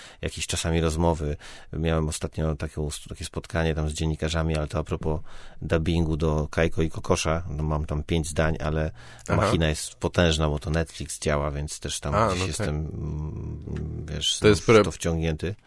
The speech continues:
Speaker 2: produkcja Netflixa, czy...
Speaker 1: To jest, y,
Speaker 2: Czy
Speaker 1: to będzie na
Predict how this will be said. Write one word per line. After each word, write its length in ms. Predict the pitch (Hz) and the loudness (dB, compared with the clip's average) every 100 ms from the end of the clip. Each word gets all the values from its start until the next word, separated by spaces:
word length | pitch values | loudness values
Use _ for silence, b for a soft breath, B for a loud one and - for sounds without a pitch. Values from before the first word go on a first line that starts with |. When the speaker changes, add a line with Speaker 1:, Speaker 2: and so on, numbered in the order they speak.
| B B - | B B 2
Speaker 2:
produkcja 460 | 113 107 113 120 | 4 4 4 6
Netflixa, 440 | 107 107 - 117 170 180 | 8 6 2 0 2 2
czy... 480 | - 95 92 92 - - B B B B B - | 2 2 4 2 -2 -10 B B B B B 2
Speaker 1:
To 160 | 135 | 4
jest, 400 | 139 131 - - | 4 0 -2 -2
y, 100 | 120 | 2
Speaker 2:
Czy 80 | 117 | 6
Speaker 1:
to 220 | 104 | 6
będzie 0 | |
na 0 | 98 | 6